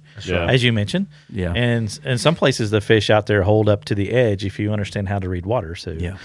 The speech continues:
Speaker 2: so a little tip right there too is, is just don't rush through the middle just to get, just to get to the middle. Don't do the marathon runner. Uh, fish your way to a certain spot.
Speaker 3: Yeah.
Speaker 2: You know, you fish your way there,
Speaker 3: Well,
Speaker 2: but
Speaker 3: 'cause the one thing's guaranteed, you probably will fall if you're running like that.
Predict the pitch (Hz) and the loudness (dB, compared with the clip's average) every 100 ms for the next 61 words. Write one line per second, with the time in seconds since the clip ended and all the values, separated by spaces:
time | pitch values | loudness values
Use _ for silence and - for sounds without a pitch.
0 | - - - 185 196 151 - 143 - 113 | -18 -20 2 8 10 8 6 6 6 4
1 | 104 110 104 113 113 107 101 90 - - | 4 0 0 0 0 0 -2 -4 -8 -6
2 | 101 - - _ 139 - 175 92 104 123 | -6 -6 -16 _ -2 0 0 0 4 4
3 | - - 131 110 95 107 117 120 _ _ | 4 0 2 2 0 2 0 -2 _ _
4 | _ 123 - 104 104 104 _ _ _ - | _ -10 -6 -4 -4 -4 _ _ _ -10
5 | 113 - 117 143 - 156 113 113 127 - | -8 -4 -2 -2 4 4 4 2 0 -2
6 | - _ _ 139 143 151 123 104 110 113 | -12 _ _ -4 0 2 2 2 2 2
7 | 104 98 90 92 101 123 _ _ _ _ | 2 0 0 -2 -4 -6 _ _ _ _
8 | _ 123 110 - 226 - 156 113 92 104 | _ 0 0 2 2 4 2 2 0 -2
9 | 87 - - 71 - 78 - _ _ 82 | -4 -6 -12 -12 -14 -14 -18 _ _ -10
10 | 78 123 110 104 143 117 160 160 127 98 | -8 -4 -2 -2 -2 0 0 0 0 0
11 | 87 92 127 139 127 147 160 120 98 107 | 2 4 4 4 4 4 2 0 0 -2
12 | 92 107 92 90 - 175 101 98 92 95 | 0 2 2 4 6 6 6 4 6 4
13 | 82 117 82 - - 160 - - - - | 2 -2 -2 -6 -12 -10 -8 -10 -12 -14
14 | 57 | -16